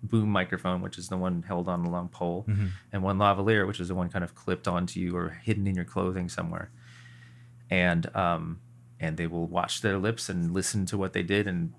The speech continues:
Speaker 1: i-, if it's an audio note, they're just literally trying to completely reproduce, mimic what they did. And if it's, uh,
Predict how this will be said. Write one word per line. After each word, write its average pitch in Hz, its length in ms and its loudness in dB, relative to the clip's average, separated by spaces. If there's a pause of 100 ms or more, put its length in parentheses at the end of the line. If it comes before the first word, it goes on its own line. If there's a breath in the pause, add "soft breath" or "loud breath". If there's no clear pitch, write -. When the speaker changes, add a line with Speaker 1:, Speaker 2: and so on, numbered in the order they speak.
(720)
Speaker 1:
i-, - 100 -14
if 107 260 -4
it's - 120 -2
an 101 80 0
audio 123 320 4
note, 92 220 0
they're 98 100 0
just 107 240 -2
literally 104 300 2
trying 98 260 0
to 87 80 -2 (180)
completely 107 520 -2
reproduce, 104 760 0
mimic 101 360 -2
what 92 220 -2
they 92 120 -4
did. 90 300 -6 (480 loud breath)
And 90 300 -2
if 98 200 -4
it's, - 220 -8
uh, 92 260 -4